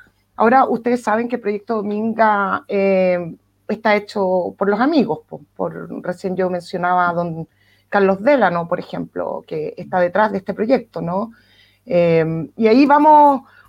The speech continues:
un poco, podemos linkear con, con lo que planteabas tú recién de la corrupción, ¿no? Donde, donde, eh, se presenta este tráfico de influencia, ¿no? Y en este caso,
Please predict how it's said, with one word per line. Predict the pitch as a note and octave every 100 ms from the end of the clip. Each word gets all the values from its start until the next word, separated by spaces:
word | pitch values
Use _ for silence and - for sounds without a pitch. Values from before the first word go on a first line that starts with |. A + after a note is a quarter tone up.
| _
un | A#3+ A#3
poco, | C#4 C#4 D4
podemos | B3 B3 C4+ B3+ A#3+ A3 G3+
linkear | A3+ A3 G#3 C4 C4
con, | C#4 C4
con | B3 A#3
lo | A3+
que | A3
planteabas | G3+ G3+ A3+ A#3+ A#3
tú | B3
recién | B3 A#3+ B3 B3 B3+ B3 A#3+ A#3 A3 G3+ _ _ _ _ _
de | G#3
la | G3+
corrupción, | F#3+ F3+ F3+ - C4 G3
¿no? | G3 D4 - _ _
Donde, | - G3+ G3+ G3+ G3 F#3+ -
donde, | G3+ G3+ F#3 F#3+ F#3+ F#3 F3+ E3+ -
eh, | A#2+ F3+ F3 D#3+ - _
se | -
presenta | G3 F#3+ A#3+ B3
este | A#3+ A3+
tráfico | G#3 - A3
de | G#3
influencia, | F#3+ F#3 F#3+ A3 - - - _ _ _ _ _ _ _
¿no? | G#3 A#3+
Y | - G3+
en | G#3
este | G#3
caso, | A3+ A3+ - B3 A#3+ A#3+ -